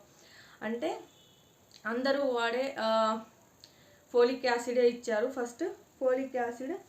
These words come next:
and ఇవన్నీ ఇచ్చారు, Duphaston and, ఆ, Progynova, Ecospirine. నాకు స్పెషల్గా ఇచ్చింది ఏంటంటే ఇంజెక్షన్స్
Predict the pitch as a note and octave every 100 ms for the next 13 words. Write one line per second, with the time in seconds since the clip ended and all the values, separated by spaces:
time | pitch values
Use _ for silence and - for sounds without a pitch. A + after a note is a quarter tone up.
0 | - - - - - - B3 B3+ B3+ B3
1 | B3 - - - C4 A#3+ A#3+ B3+ B3 A#3+
2 | A3 B3+ A#3 A#3 A#3 A#3+ - A#3 A3+ A3+
3 | A3+ A3+ - - - - - A3 A3+ A3+
4 | A3+ A3 A3 A3+ A3+ - - - A#3 A#3
5 | A#3 A#3 A3+ B3 A#3 A3+ A#3 A#3 - A3+
6 | A#3 D4 - - - - - - - -
7 | B3 C4 D4+ E4+ D#4+ - C#4+ D#4+ D#4 D#4
8 | D4 D4 B3 B3 B3 A#3+ A#3 C#4+ A#3 A#3+
9 | C4 C4 A#3+ A3